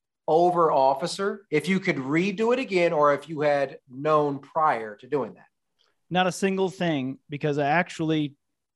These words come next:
Speaker 2: a-, after I got in, got to the unit, went through,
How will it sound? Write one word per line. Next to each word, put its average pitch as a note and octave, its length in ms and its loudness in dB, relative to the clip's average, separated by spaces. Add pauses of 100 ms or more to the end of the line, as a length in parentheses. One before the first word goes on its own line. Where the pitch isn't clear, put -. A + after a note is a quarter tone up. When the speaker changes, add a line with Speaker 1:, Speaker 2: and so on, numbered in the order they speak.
(300)
Speaker 2:
a-, D#3 180 -2 (200)
after F3+ 320 -2
I D#3 100 2
got D3+ 260 0
in, D3 380 -4 (1120)
got E3+ 220 2
to F3+ 80 -4
the D#3 80 -2
unit, E3+ 500 -2
went E3 220 -10
through, D#3 400 0